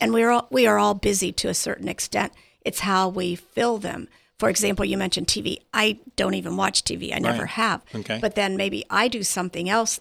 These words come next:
Speaker 1: that is rewarding to me that another person does. So we can't really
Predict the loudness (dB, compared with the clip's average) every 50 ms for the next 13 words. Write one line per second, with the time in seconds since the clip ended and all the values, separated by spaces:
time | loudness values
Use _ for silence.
0 | _ -6 -4 -4 -6 -8 _ _ _ _ _ _ _ _ -4 -2 0 0 0 -2
1 | -2 -2 0 0 0 0 0 -2 -2 -2 2 2 2 4 2 0 -2 -6 -6 -8
2 | -4 -2 0 0 0 0 -2 -4 -8 -10 -12 -12 -12 -12 -12 -12 -10 -6 -6 -4
3 | -2 -2 0 2 0 0 2 0 -2 0 0 -2 -2 -4